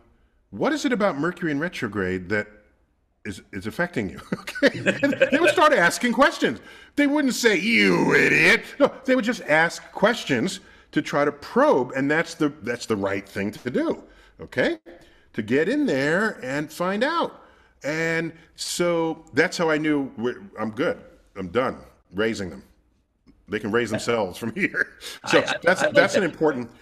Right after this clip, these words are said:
Speaker 1: uh, that's stretched over time, of course, but this was a high point in ensuring that this would be a fundamental part of their character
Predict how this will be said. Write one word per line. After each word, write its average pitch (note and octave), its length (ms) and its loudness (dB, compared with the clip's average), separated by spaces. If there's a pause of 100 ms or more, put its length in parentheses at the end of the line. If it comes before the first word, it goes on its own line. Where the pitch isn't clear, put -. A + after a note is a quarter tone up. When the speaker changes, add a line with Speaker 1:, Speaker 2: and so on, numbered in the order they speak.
(320)
Speaker 1:
uh, C#3+ 120 2 (140)
that's D3 200 2
stretched - 380 -2
over G#2 140 -2
time, D3 280 0
of A#2 120 -2
course, G2 200 -4
but A2+ 140 -6
this E3 160 -8
was E3+ 100 -6
a D3+ 80 -4
high C3 160 0
point F#2 340 -10 (500)
in G#2 120 -4
ensuring G2+ 560 -2
that F#2 160 -6
this G#2 180 -8
would G2+ 100 -6
be F#2+ 80 -4
a F2+ 40 -4
fundamental F#2+ 460 -4
part F#2 240 -4
of D#2+ 100 -10
their E2+ 220 -6 (320)
character G2 640 -4